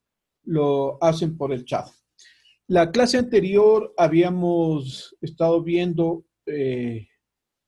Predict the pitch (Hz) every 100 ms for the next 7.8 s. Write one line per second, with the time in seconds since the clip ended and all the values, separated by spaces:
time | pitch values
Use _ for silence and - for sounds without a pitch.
0 | _ _ _ _ _ _ _ 165 143 143
1 | 160 151 180 170 143 147 185 208 180 165
2 | 247 247 - _ _ _ _ _ _ _
3 | _ _ 165 151 175 170 160 170 196 226
4 | 202 220 240 - - _ _ _ _ 165
5 | 151 160 165 165 160 147 143 151 156 160
6 | 156 147 156 156 147 170 165 143 135 127
7 | 151 160 - 214 165 220 247